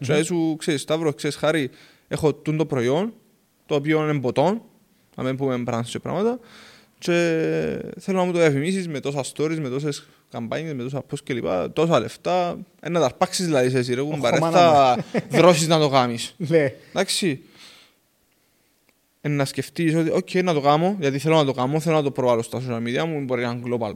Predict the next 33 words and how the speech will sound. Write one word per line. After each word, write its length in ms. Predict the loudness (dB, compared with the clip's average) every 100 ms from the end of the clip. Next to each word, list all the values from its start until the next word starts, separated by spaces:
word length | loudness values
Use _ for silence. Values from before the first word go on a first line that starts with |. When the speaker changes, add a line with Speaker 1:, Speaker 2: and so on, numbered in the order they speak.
| 0
Speaker 2:
brand, 260 | 2 2 0
μπορεί 180 | -2
να 60 | -2
είναι 80 | -4
κυπριακό 400 | -4 -4 -2 -2
Speaker 1:
Ναι. 80 | 0
Speaker 2:
brand, 200 | 4 4
να 120 | 4
πάω 160 | 4 2
καλά, 260 | 4 0 0
να 60 |
τα 80 | -2 0
πιάω 180 | 0
κιόλας, 280 | 2 2 0
να 80 | 0
πάω 120 | -2
και 80 | 0
σε 60 | 0
έναν 180 | 0
ταξίδι 520 | -2 -6 -6 -6 -4 -2
και 100 | -2
λοιπά, 180 | -2
για 80 | 0
να 80 | 0
βάλω 240 | 0 0
στο 260 | -2 -6 -4
αερό 140 | -2
μου, 120 | -2 -4
να 80 |
πιάσω 220 | -4 -4 -6
τον 80 | -6
προσωπικό 380 | -6 -4 -4
μου». 200 | -4 -6